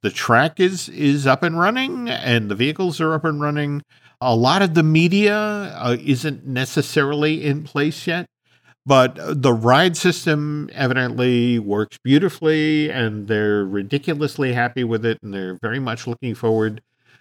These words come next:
to bringing this online in two thousand twenty-two. So something else for us to look forward in, to in the new year.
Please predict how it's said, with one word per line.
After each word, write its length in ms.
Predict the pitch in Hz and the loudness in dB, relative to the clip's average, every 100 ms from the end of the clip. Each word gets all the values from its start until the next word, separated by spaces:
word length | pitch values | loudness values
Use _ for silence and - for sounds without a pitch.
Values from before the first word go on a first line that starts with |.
| _ | _
to 160 | - 117 | 0 0
bringing 540 | 98 143 233 226 220 | 4 2 2 -2 -2
this 220 | 190 180 | -2 0
online 680 | 170 165 160 151 160 117 92 | 0 0 0 2 2 2 -2
in 220 | 107 104 | -6 -8
two 160 | 107 127 | -2 0
thousand 460 | 117 113 104 110 | 0 -2 -2 -6
twenty-two. 720 | 104 110 104 101 - 98 110 - | -6 -6 -6 -6 -6 -6 -8 -14
So 440 | - 90 87 82 - | -4 -4 -4 -8 -12
something 380 | - 220 247 277 | -2 -2 0 -4
else 200 | 262 233 | -4 -4
for 240 | - 104 87 | -6 -4 -4
us 120 | - | -4
to 80 | 98 | -8
look 180 | 87 76 | -8 -10
forward 340 | - 85 80 82 | -10 -8 -8 -10
in, 280 | 85 92 113 - | -12 -16 -18 -10
to 180 | 104 92 | -4 -4
in 80 | 87 | -6
the 100 | 87 | -10
new 140 | 82 | -14
year. 300 | 85 120 - | -14 -14 -16